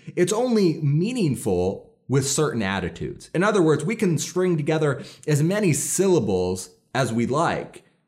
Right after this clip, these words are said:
but if we don't have an appropriate attitude for our prayers, they're for the wind. They're meaningless. As Jesus put it perfectly here,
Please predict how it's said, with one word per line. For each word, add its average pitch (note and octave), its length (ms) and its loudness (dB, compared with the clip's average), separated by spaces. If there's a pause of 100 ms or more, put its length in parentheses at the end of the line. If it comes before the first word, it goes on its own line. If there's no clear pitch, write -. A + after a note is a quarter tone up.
but F#3+ 200 -2
if E3+ 240 0
we F3+ 120 0
don't D#3+ 460 0
have E3+ 600 0 (560)
an D#3+ 140 2
appropriate E3 1080 -2
attitude A2 720 -4
for A2 160 -2
our F#2 160 -4
prayers, E2 560 -6 (240)
they're C#3+ 120 0
for D#3 180 0
the C3 80 0
wind. A#2 420 -2
They're B2 300 0
meaningless. B2+ 600 0
As B2 120 -2
Jesus F3+ 380 0
put C#3 180 0
it - 120 -6
perfectly D#3+ 540 -4
here, F2+ 320 -2